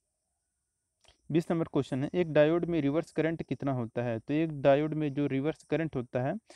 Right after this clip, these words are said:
यह आपका very small होता है। तो डायोड में आपका रिवर्स करंट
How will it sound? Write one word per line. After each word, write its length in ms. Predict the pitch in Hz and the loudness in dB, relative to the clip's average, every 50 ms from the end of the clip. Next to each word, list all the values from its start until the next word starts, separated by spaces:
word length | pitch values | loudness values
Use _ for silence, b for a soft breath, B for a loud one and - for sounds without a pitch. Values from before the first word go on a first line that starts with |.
| B _ _ | B _ _
यह 120 | 147 151 143 | 2 2 2
आपका 220 | 131 - - 165 | 4 2 2 0
very 400 | 151 135 139 139 143 151 151 143 | 2 2 2 2 2 2 0 -2
small 300 | - - 143 135 135 127 | -4 -4 -2 -2 -2 -2
होता 260 | 117 110 - - 120 | -4 -4 -4 -2 -2
है। 160 | 127 151 185 | -2 -2 -4
तो 440 | 180 - 160 143 135 131 127 123 127 - _ _ _ _ _ - | -4 -2 0 0 2 2 0 -2 -4 -8 _ _ _ _ _ 2
डायोड 320 | 127 135 135 147 156 151 | 4 6 6 6 4 0
में 100 | 156 151 | -2 -2
आपका 220 | 151 143 - 156 | -4 -2 -2 -2
रिवर्स 320 | 151 143 139 143 151 - - | 0 0 0 -2 -4 -4 -6
करंट 280 | - 143 147 160 151 | -6 -4 -4 -6 -6